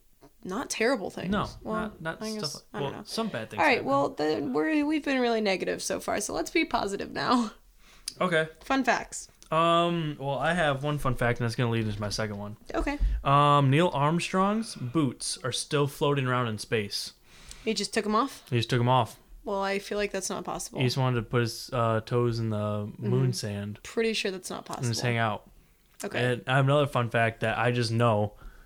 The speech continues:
Speaker 2: about Neil Armstrong and Buzz Aldridge.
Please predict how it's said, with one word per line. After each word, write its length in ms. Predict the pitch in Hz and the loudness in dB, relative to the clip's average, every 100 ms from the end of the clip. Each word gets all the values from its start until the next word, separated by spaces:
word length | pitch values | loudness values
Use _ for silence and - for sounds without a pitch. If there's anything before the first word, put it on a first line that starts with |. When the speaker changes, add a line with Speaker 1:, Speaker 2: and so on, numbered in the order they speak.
| - - | -20 -10
Speaker 2:
about 540 | 127 113 110 110 107 - - - - - - | -2 0 2 0 -2 -6 -14 -18 -20 -20 -14
Neil 240 | 147 139 131 | -4 -2 0
Armstrong 640 | 135 127 - 117 113 120 | 0 -4 -6 -8 -8 -10
and 120 | 123 117 | -12 -6
Buzz 200 | 123 127 | -4 -2
Aldridge. 580 | 127 113 110 120 - | -2 -2 -6 -6 -10